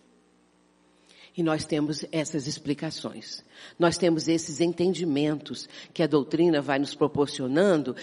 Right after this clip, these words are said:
e ampliando a nossa visão, abrindo uma perspectiva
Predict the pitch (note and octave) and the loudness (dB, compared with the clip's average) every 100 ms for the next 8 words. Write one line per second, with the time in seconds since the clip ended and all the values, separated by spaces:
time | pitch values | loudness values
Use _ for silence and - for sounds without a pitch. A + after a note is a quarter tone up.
0 | - - G3+ A#3 A3+ C4 A#3 A#3 C4 B3+ | -12 4 8 8 8 6 10 12 12 10
1 | G#3 F3+ E3 D#3 D#3 D3+ C#3+ D3 D3 C3+ | 10 10 10 6 4 2 0 0 0 0
2 | B2+ - - E3 D3+ A3+ D#4+ C#4 B3 A#3+ | -2 -12 -2 0 8 12 12 12 8 8
3 | A3+ G#3 - G3 - - - E3 C#3+ B2+ | 6 2 2 0 0 -8 -4 -2 -2 -4